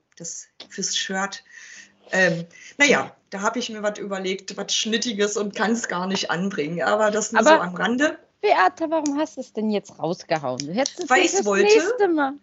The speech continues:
Speaker 2: das nächste
Speaker 1: Nein.
Speaker 2: Mal, wenn's dann passt, hättest du es voll
Speaker 1: Dann, dann
Speaker 2: rausballern
Speaker 1: wissen wir
Speaker 2: können.
Speaker 1: doch aber ab jetzt, ähm, wenn, wenn ich dann sage, Bloodpool Combat Club, ähm, das ist mit Absicht so erwähnt.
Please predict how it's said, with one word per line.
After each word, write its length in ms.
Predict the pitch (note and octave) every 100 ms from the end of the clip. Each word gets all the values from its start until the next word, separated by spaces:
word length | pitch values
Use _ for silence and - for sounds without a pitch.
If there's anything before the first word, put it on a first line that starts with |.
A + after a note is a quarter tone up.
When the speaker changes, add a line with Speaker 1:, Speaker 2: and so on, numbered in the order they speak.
| -
Speaker 2:
das 200 | C#4+ -
nächste 400 | D#4 G4 A4+ B3+
Speaker 1:
Nein. 120 | C#4+
Speaker 2:
Mal, 160 | G#3+ F3+
wenn's 260 | A3+ C4+
dann 200 | - C#4 C4+ -
passt, 380 | - E4+ - -
hättest 260 | D#4 -
du 40 | B3+
es 100 | -
voll 260 | - D4
Speaker 1:
Dann, 100 | C#4+
dann 120 | A#3+ B3
Speaker 2:
rausballern 320 | A3 A3+ G3+
Speaker 1:
wissen 260 | F#3+ C#4+ C4
wir 80 |
Speaker 2:
können. 140 | B3+ B3
Speaker 1:
doch 40 |
aber 240 | G#3+ G#3+ G#3
ab 160 | F3+ E3
jetzt, 500 | F#3 - - - -
ähm, 520 | G#3+ G#3+ G#3+ A3 F#3+ -
wenn, 380 | F#3+ G3 G3+ G3
wenn 220 | G3 G3
ich 260 | - - -
dann 160 | G3
sage, 500 | G3 F3+ F3+ F#3 F#3+ F#3
Bloodpool 680 | F3+ F3+ - - A3+ A3 A3
Combat 480 | - G#3 G#3+ G#3 -
Club, 360 | - G3+ G3+ -
ähm, 320 | F#3+ F#3+ F#3+
das 180 | F3+ -
ist 220 | - -
mit 180 | G3 -
Absicht 480 | F#3 - - - -
so 160 | -
erwähnt. 640 | - C#3 C#3 A#2 A2+ -